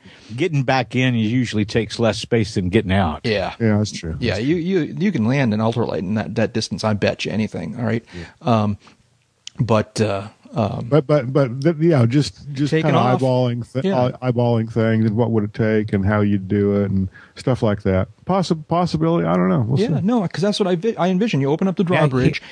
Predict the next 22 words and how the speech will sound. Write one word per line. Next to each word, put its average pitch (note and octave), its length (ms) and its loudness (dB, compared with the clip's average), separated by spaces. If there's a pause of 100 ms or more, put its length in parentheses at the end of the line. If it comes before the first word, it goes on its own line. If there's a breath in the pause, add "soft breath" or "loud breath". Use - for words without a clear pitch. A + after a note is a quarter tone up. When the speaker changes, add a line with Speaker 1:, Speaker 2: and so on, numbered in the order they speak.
(120 loud breath)
Speaker 2:
and D3 120 2
you C#3+ 80 2
get D3+ 100 2
in E3+ 80 2
the E3+ 80 2
ultralight D#3+ 440 0
float E3 280 0
plane, A#2+ 340 2
and C#3+ 200 -2
then C3+ 80 2
you C#3 80 2
kinda, D3+ 160 0
like, C#3+ 160 0
do D#3+ 220 0
two G3+ 220 -2
or G3 60 2
three F3+ 220 0
laps D3 400 0
getting C#3 180 -2
up C3 140 -4
to A#2+ 80 2
speed. G#2 560 -2